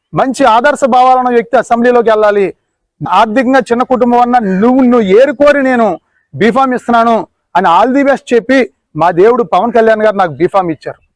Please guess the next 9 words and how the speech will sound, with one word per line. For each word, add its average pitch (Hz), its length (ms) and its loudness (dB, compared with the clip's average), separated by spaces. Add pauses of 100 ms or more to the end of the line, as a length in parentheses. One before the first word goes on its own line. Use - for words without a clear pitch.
(1160)
అది 247 480 0 (320)
నేను 220 520 0 (360)
ఈ 185 80 2
పరమశివుని 269 600 0
సాక్షిగా 247 400 -2
ప్రమాణం 233 440 -2
చేస్తా 226 280 0
ఉన్నాను. 175 240 -2
నేను, 127 160 -16